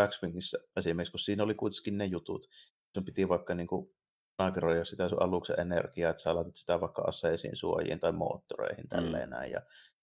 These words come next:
Speaker 1: siinä oli kaikkea tämmösiä hommia, ja sit se sun targeting computer,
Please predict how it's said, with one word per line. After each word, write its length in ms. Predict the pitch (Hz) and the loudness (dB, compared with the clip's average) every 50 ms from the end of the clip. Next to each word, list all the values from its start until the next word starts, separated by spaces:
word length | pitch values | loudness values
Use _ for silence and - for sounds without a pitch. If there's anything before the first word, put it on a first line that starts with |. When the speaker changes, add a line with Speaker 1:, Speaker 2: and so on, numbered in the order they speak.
| _ _ _ | _ _ _
Speaker 1:
siinä 140 | - 95 90 | -4 0 0
oli 100 | 87 87 | 2 2
kaikkea 360 | 82 82 85 - - - 85 | 2 2 0 0 0 -2 0
tämmösiä 560 | 80 85 82 82 85 85 82 - 80 82 85 - - _ _ _ _ - | 2 2 0 0 0 -4 -4 -2 -2 -2 -2 -4 -6 _ _ _ _ -2
hommia, 360 | 85 80 85 87 87 90 85 | -2 -2 -2 -4 -2 -2 -2
ja 60 | 82 | -2
sit 140 | - - - | -2 -6 -10
se 100 | - 87 | -8 -6
sun 160 | 92 85 82 | -6 -2 2
targeting 480 | - 85 80 82 80 - 82 82 80 - | 4 4 4 4 2 -2 -4 -4 -4 -2
computer, 540 | - - - - - - - - - - | -2 -2 -2 -2 -6 -8 -6 -6 -4 -6